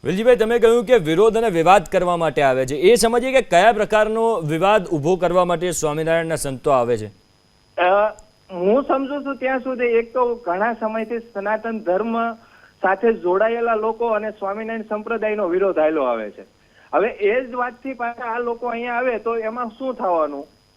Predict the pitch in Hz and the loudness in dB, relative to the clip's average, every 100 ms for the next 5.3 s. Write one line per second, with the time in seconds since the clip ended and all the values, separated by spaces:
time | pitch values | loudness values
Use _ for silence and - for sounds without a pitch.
0 | _ _ 123 151 190 240 262 226 214 214 | _ _ -2 2 2 0 -2 -2 -2 -4
1 | 262 247 254 254 262 233 254 277 269 269 | -4 -4 -6 -4 -4 -2 -4 -2 -2 -2
2 | 269 262 254 262 254 240 254 254 254 247 | -2 -2 -2 -2 -4 -4 -2 -4 -2 -2
3 | 240 233 240 247 240 233 240 240 233 220 | -2 -4 -8 -8 -8 -6 -6 -6 -4 -4
4 | 220 226 240 _ 247 214 233 254 247 262 | -4 -10 -10 _ -6 -2 0 -2 0 -2
5 | 262 254 | 0 0